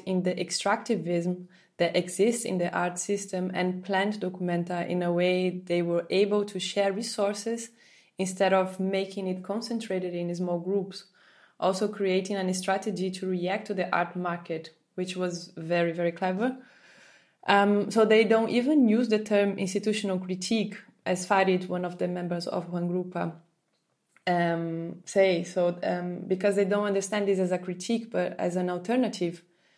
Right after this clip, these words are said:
So from this, we can understand how the projects they brought, coming mainly from the Global South, are bringing other ways of understanding art and collective practices. Um, also, they,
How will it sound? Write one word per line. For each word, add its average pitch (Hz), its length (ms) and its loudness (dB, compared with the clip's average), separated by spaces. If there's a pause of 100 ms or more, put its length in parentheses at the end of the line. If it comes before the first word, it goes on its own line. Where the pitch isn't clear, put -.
(360)
So 202 160 6
from 208 300 4
this, 233 360 2
we 208 120 2
can 214 180 0
understand 202 500 0
how 196 220 0
the 185 140 2
projects 202 540 2
they 226 100 0
brought, 202 580 2
coming 190 500 0
mainly 233 340 2
from 196 220 -4
the 185 80 0
Global 180 300 -2
South, 180 400 -2 (300)
are 185 140 2
bringing 190 440 2
other 226 300 4
ways 190 260 2
of 180 160 -2
understanding 180 680 -2
art 180 400 0
and 185 180 -2
collective 180 580 -4
practices. 185 560 -2 (800)
Um, 180 680 -2 (380)
also, 196 420 6
they, 180 680 2